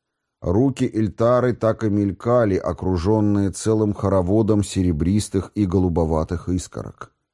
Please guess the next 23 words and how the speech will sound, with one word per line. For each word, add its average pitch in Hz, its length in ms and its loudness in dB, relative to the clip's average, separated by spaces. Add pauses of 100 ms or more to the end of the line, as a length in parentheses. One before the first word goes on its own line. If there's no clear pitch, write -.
(360)
Безнадежно 98 800 2
махнув 98 520 0
рукой, 120 560 -2 (300)
гном 117 460 2
подобрался 113 720 2
к - 80 -4
отверстию 95 680 -2
в 85 40 -2
земле 90 520 2
и 87 180 -4
сунул 90 480 -2
туда 80 300 -2
голову. 78 560 -4 (340)
«Эгей, 107 720 2
почтенная, 110 920 -4 (180)
тут 113 200 0
есть 156 240 -2
кто-то 147 300 0
живой!» 143 580 2 (440)
Эльтара 107 580 4
бросилась 92 640 2
к 85 60 -4
дыре, 98 500 2